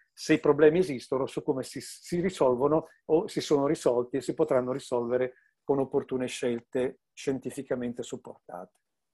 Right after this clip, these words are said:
Entriamo nella descrizione dei materiali e metodi che, eh, in qualche modo, eh, utilizzeremo. Allora, ehm, nel corso, i componenti del comitato te-, tecnico e scientifico e, e i consulenti di Eco, di, di Ecoistituto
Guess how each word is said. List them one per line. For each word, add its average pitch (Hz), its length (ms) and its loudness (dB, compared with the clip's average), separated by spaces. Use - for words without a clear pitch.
Entriamo 202 400 4
nella 165 180 6
descrizione 156 500 0
dei 147 100 0
materiali 139 500 4
e 151 40 0
metodi 139 500 -4
che, 135 280 2
eh, 123 340 2
in 123 80 -4
qualche 127 260 0
modo, 127 500 2
eh, 123 280 -2
utilizzeremo. 113 920 -4
Allora, 127 460 4
ehm, 147 540 6
nel 170 160 2
corso, 240 400 0
i 156 180 2
componenti 175 380 0
del 180 80 -2
comitato 156 320 2
te-, - 180 -14
tecnico 170 380 -2
e - 20 -2
scientifico 127 560 -4
e, 123 180 2
e 131 120 -4
i 120 100 -4
consulenti 131 720 0
di 127 140 -2
Eco, 127 420 0
di, 123 200 -4
di 123 80 -4
Ecoistituto 139 760 -4